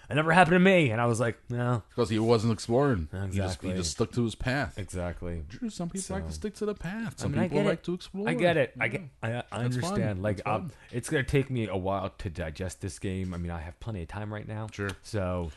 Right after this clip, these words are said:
Speaker 2: Well, I guess whenever something really crazy comes up, you gotta chime and let us know. I've been seeing online some people saying, maybe I just saw one person say it, but I don't know. It was,
Speaker 1: I mean
Speaker 2: it was really funny. Some people were like, "The, the music in this movie feels like it's out of a Tarantino movie,"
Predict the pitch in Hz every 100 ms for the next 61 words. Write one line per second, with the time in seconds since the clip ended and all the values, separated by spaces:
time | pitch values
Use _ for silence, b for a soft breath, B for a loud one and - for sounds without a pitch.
0 | - - 113 110 120 120 110 104 - 95
1 | 87 92 104 113 101 98 - 95 82 82
2 | 85 73 78 76 73 76 73 71 85 85
3 | 76 78 - 85 80 B B B - 117
4 | 117 - 123 110 107 110 107 98 104 110
5 | 98 101 92 101 98 151 104 80 - 78
6 | 78 - 76 76 71 69 69 - - 78
7 | 87 76 - - 131 92 117 147 123 107
8 | - 90 82 110 107 98 98 92 92 107
9 | 98 95 98 110 165 151 131 117 113 107
10 | 123 110 98 120 110 107 101 107 101 92
11 | - 104 98 - 120 104 92 87 87 80